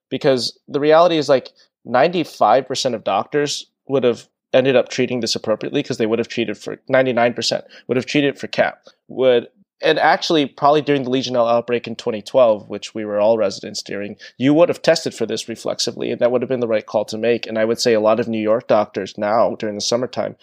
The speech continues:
do that, especially when it's been wet, right? So, and so when we were talking, you guys were talking about, "Let's get blood cultures, let's get sputum cultures." We said that multiple times.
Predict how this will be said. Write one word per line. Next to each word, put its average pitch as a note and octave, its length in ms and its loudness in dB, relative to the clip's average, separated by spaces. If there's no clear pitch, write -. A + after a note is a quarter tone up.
do C#3 120 4
that, A#2+ 140 2
especially B2+ 460 0
when A2+ 100 -4
it's G#2+ 100 -10
been G2+ 220 -8
wet, F#2 240 -4
right? - 180 -8
So, A2 480 0
and C3 140 -6
so D3+ 160 2
when C#3+ 120 0
we E3+ 140 2
were F3+ 80 0
talking, D#3+ 440 0
you C3+ 120 -4
guys C#3+ 200 2
were C3+ 60 -8
talking B2+ 380 -4
about, A#2 340 0
"Let's C3+ 220 0
get D3+ 180 -2
blood E3 220 2
cultures, - 500 -8
let's - 200 -4
get A#2+ 140 -8
sputum D3 320 -4
cultures." A2 360 -8
We C#3+ 80 -2
said G3 220 2
that C#3+ 100 2
multiple C3 360 2
times. - 580 -4